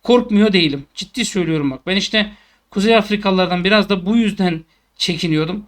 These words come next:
İnşallah karakter analizleri iyi ölçülmüş, yapılmıştır. Gerçi karakter analizi sıkıntılı olsa adam gelmeden yüz yirmi dakika maça çıkıp gelmezdi. "Sakatım" derdi. "Ayağım ayağım" derdi. "Bana ne lan, Fiorentina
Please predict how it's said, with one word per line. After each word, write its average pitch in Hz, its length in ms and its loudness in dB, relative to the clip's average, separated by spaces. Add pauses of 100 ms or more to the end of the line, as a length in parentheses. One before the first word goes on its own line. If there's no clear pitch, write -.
(440)
İnşallah 233 500 2
karakter 208 440 2
analizleri 165 600 0
iyi 180 220 -2
ölçülmüş, 170 540 -2
yapılmıştır. 147 440 -6
Gerçi 185 480 -2 (460)
karakter 196 380 0
analizi 180 380 0
sıkıntılı 185 460 -6
olsa 170 280 -4
adam 165 240 -2
gelmeden 170 300 -2
yüz 160 260 -6
yirmi 175 200 -2
dakika 147 200 -4
maça 156 260 -4
çıkıp - 260 -10
gelmezdi. 147 600 -2 (600)
"Sakatım" 143 580 -2
derdi. 127 280 -12
"Ayağım 190 520 4
ayağım" 175 360 2
derdi. 143 340 -6
"Bana 190 360 2
ne 160 60 -2
lan, 165 180 -2
Fiorentina 160 720 -2